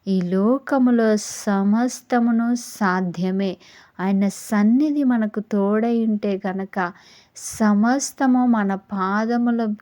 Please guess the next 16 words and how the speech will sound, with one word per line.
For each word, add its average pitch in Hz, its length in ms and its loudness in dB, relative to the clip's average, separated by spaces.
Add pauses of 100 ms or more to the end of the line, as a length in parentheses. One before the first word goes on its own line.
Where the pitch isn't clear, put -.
(100)
కిందికి 220 560 2
వస్తుందని 196 880 -2 (460)
దేవుని 190 500 0
వాక్యం 180 580 -4
చెప్తుంది. 175 640 -8 (460)
చూడండి, 262 480 0
"నా 196 320 2
యందు 254 420 2
మీరును, 196 640 2 (380)
మీ 240 300 4
యందు 269 420 2
నా 202 280 2
మాటలు 233 840 0
నిలిచి 220 720 2
ఉన్న 214 200 2
ఎడల 196 580 0